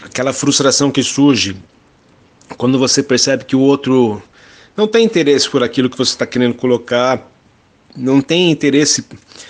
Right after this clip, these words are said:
pela sua pessoa, pelas suas ideias, tudo isso também vai se mostrando muito infantil, vai se mostrando como uma outra camada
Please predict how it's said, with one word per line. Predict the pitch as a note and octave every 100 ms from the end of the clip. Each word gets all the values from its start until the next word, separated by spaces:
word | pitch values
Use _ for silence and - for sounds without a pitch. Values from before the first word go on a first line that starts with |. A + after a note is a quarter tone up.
| - -
pela | D#3 D#3+
sua | - E3+ D#3+
pessoa, | - - E3 - - - F#3 E3 D3 B2 G#2 G2 -
pelas | C3+ C3+ C3+
suas | - D3+ A#2
ideias, | A#2+ B2 C#3+ D3+ A2+ - - - _ _ _ _ _ _ _ - - -
tudo | F3 E3
isso | F3 E3+ - E3 - - - -
também | D#3 D#3+
vai | D#3+ E3
se | -
mostrando | D#3+ D#3+ - E3 D#3
muito | D#3 D#3 D#3+ F3 F#3 F#3+ - D#3+
infantil, | D#3 - D#3+ D3+ - D3+ D#3+ - _ - - - -
vai | A#2+ C#3
se | -
mostrando | D#3+ D#3+ - C#3+ F3 G3 E3
como | - E3 E3
uma | E3 E3
outra | E3 G#3 A#3 -
camada | G#3+ G#3+ D#3+ D#3+ E3+ C3 G#2+